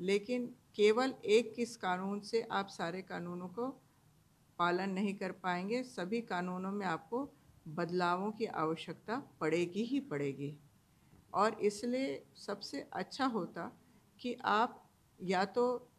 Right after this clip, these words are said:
सभी राज्य के महिला आयोग से, महिला मंत्रियों की एक बैठक कराते, राष्ट्रीय महिला आयोग को विश्वास में लेते और एक बैठक बुलवाया जाता, राय मशविरा किया जाता और उसके जो प्रस्ताव हैं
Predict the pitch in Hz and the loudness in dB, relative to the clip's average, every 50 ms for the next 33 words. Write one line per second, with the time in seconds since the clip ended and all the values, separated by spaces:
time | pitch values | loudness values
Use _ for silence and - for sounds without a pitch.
0 | _ _ - - - - 202 196 196 254 262 262 254 254 - - 170 180 180 185 | _ _ -18 -6 0 0 2 2 4 2 2 2 0 -2 -6 -6 2 4 6 6
1 | 190 196 190 - 226 220 220 226 226 208 190 185 220 214 202 196 202 190 190 185 | 6 4 2 -2 -4 -2 0 0 0 0 0 0 2 2 2 4 4 4 4 4
2 | 185 190 196 196 196 - - - 202 196 202 208 - - - _ _ _ _ _ | 4 2 2 0 -2 -4 -2 -2 0 0 -2 -6 -10 -16 -20 _ _ _ _ _
3 | 185 185 190 196 196 196 190 185 180 175 175 180 175 - 185 196 202 208 214 214 | -4 0 0 2 2 2 2 0 0 -2 -4 -4 -6 -2 -2 0 2 2 0 -2
4 | 214 - 220 214 - - 196 190 180 180 196 180 185 - - 202 208 - - 202 | -2 -4 -4 -4 -2 -2 -2 -2 -2 -4 -4 -4 -4 -4 -4 -6 -4 -4 -2 0
5 | 202 190 190 190 190 - 202 226 - - - _ _ _ _ _ _ _ _ - | 0 0 0 -2 -2 -4 -4 -4 -6 -10 -18 _ _ _ _ _ _ _ _ -4
6 | 165 180 180 185 - - - 233 226 214 214 214 220 208 202 196 196 196 202 196 | -2 0 0 -2 -2 0 2 2 4 4 4 2 2 2 2 2 2 0 0 -2
7 | 196 - 214 202 196 190 190 - - 190 196 196 202 - 202 202 196 190 190 185 | -4 -4 -2 -2 -2 -2 -4 -4 -4 -4 -4 -4 -4 -6 -4 -2 -2 -2 -4 -2
8 | - 220 233 240 - 196 196 202 208 202 202 - 175 170 175 170 233 233 226 226 | 0 0 0 0 0 0 0 2 0 0 -2 -2 -2 -2 0 0 -2 -2 -2 -2
9 | - 214 202 196 196 190 190 190 190 196 190 196 185 180 185 - 208 233 - - | 0 0 0 2 2 2 2 2 2 0 0 0 -2 -2 -4 -6 -6 -6 -6 -10
10 | - - _ _ _ _ _ - - 170 180 185 190 208 220 226 226 220 226 - | -16 -20 _ _ _ _ _ -12 -6 0 2 4 4 4 2 2 0 -2 0 2
11 | 226 214 208 208 208 208 - 208 196 196 190 190 185 185 185 - 208 233 - - | 2 4 4 2 2 0 0 0 0 -2 -2 -2 -4 -4 -6 -6 -8 -8 -6 -4
12 | - 190 196 190 190 190 - - 214 208 196 214 208 - - 180 185 190 - - | -2 -2 0 0 -2 -4 -2 -2 0 0 2 0 -2 -2 -4 -4 -4 -4 -6 -2
13 | - 208 208 220 226 233 208 208 170 170 - | 2 4 6 6 6 4 2 -2 -4 -4 -8